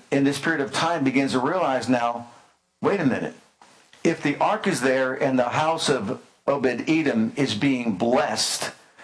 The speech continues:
with the presence of God, the power of God, the glory of God, the,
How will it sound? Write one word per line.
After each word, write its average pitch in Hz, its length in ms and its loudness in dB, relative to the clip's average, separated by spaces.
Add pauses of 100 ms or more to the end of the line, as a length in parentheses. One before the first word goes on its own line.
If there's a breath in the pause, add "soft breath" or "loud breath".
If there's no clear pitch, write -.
(160 loud breath)
with 131 180 0
the 120 100 0
presence 160 560 0
of 113 160 -2
God, 104 420 -2 (360 loud breath)
the 123 100 0
power 165 400 0
of 120 140 -2
God, 107 360 0
the 127 80 0
glory 139 520 2
of 113 120 -4
God, 101 380 0
the, 113 200 -2